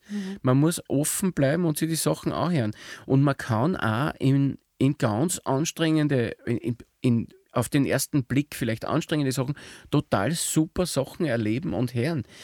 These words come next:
Speaker 2: Wenn die Mischung stimmt von Musikern, wenn die Energie stimmt, dann kann eine Avantgarde voll super sein.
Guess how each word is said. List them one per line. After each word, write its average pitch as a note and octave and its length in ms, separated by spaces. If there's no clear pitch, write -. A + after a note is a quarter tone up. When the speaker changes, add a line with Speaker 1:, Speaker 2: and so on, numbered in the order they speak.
Speaker 2:
Wenn B2 160
die C#3+ 80
Mischung D#3+ 420
stimmt F3 360
von C3 160
Musikern, C#3+ 680
wenn A2 120
die B2+ 140
Energie B2 400
stimmt, A2+ 320
dann A2 140
kann B2+ 260
eine A2 220
Avantgarde C3 640
voll B2+ 440
super - 460
sein. - 320